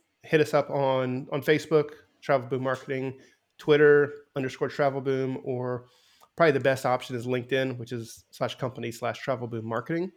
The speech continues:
We'd love to get questions. We'd love to have topics, anything that we can do to help out. Uh, you know, I was talking with some people the other day and say, "Literally, ask us any question, and we will answer it." And free of charge, and just to help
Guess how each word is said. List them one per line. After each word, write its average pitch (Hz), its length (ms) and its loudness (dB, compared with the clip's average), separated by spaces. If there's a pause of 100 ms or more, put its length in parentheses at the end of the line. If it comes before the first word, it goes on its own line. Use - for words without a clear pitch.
(1400)
We'd 143 160 2
love 139 180 4
to 143 60 -6
get 135 180 -4
questions. 147 560 0
We'd 131 120 -4
love 123 120 -2
to 110 60 -8
have 117 120 -6
topics, 127 460 -4
anything 143 280 -2
that 120 100 0
we 123 80 -4
can 123 100 -18
do 123 80 -4
to 113 80 -8
help 117 240 -6
out. 135 320 0 (380)
Uh, 120 240 0
you 127 60 0
know, 135 40 4
I 127 40 4
was 120 100 -4
talking 131 300 0
with 123 120 -6
some 127 140 -6
people 120 200 -6
the 117 100 -2
other 113 120 -2
day 117 160 0
and 113 100 -2
say, 110 120 -8
"Literally, 123 440 -4
ask 139 280 -4
us - 100 -6
any 139 180 -4
question, - 540 -10 (480)
and 127 160 -2
we 139 80 -2
will 131 180 -4
answer 117 320 -10
it." - 120 -14 (580)
And 120 440 -2 (760)
free 143 220 -2
of 139 80 -2
charge, 131 420 0
and 139 140 -8
just 123 120 -10
to 120 60 -8
help - 480 -6